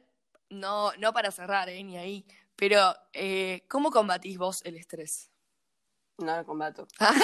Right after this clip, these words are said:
Speaker 2: <laughs> Lo
Speaker 1: vi-,
Speaker 2: sigo, lo
Speaker 1: vivo
Speaker 2: vivo.
Speaker 1: con ello.
Speaker 2: <laughs> Vivo con ello. No, es que me parece que tampoco hay, o, o sea, sí hay cosas que por ahí,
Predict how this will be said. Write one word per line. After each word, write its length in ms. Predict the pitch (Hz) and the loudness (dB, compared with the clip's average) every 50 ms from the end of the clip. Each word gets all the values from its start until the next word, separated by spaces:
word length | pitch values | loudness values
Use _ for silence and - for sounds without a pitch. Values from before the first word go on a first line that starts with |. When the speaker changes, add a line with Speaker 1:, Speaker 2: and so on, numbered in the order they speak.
| - - 453 466 - | 6 8 8 8 8
Speaker 2:
<laughs> 220 | - 311 277 - - | 6 0 0 2 2
Lo 80 | 302 254 | 2 2
Speaker 1:
vi-, 220 | - 208 - 440 | 2 4 4 6
Speaker 2:
sigo, 100 | 427 359 - - - - - - - 233 | 6 6 4 2 -2 -8 -14 -14 -6 0
lo 140 | 277 269 262 | 4 4 6
Speaker 1:
vivo 260 | 262 269 302 - 247 247 | 6 8 8 8 8 8
Speaker 2:
vivo. 120 | 233 226 | 8 8
Speaker 1:
con 160 | 220 208 220 - | 8 8 6 4
ello. 440 | 160 160 - - - - - 233 - | -2 -6 -8 -8 -8 -8 -8 -10 -12
Speaker 2:
<laughs> 60 | _ - - - - - - - - - - - - - - - - _ _ - - - - - 698 719 659 554 427 - - | _ -20 -20 -20 -20 -20 -20 -16 -16 -16 -16 -18 -20 -20 -20 -20 -20 _ _ -20 -20 -18 -16 -14 -10 -6 -4 -4 -4 -4 2
Vivo 240 | 269 311 392 - - - 233 220 247 - | 6 6 8 8 8 6 4 2 2 2
con 180 | 320 302 269 | 2 2 2
ello. 240 | 262 277 262 254 240 - 285 311 285 269 - | -2 -6 -6 -6 -6 -6 -8 -10 -12 -10 -8
No, 80 | 277 302 | -8 -6
es 60 | - | -6
que 60 | 247 | -6
me 80 | 254 254 | -8 -6
parece 260 | 254 247 269 285 370 | -6 -8 -8 -8 -8
que 80 | 311 208 | -8 -6
tampoco 340 | 196 190 185 185 214 214 247 | -8 -8 -6 -8 -6 -2 -2
hay, 160 | 240 233 - _ - | -4 -4 -6 _ -10
o, 140 | 196 202 - _ | -10 -10 -10 _
o 100 | - 202 | -12 -4
sea, 140 | - 208 202 | -2 -2 0
sí 80 | - 254 | 0 0
hay 120 | 254 269 254 | -2 -2 -2
cosas 260 | 254 247 254 269 - | -4 -6 -6 -8 -10
que 100 | - 214 | -10 -12
por 140 | 170 175 170 | -10 -8 -8
ahí, 280 | 170 170 180 196 214 | -8 -8 -8 -10 -12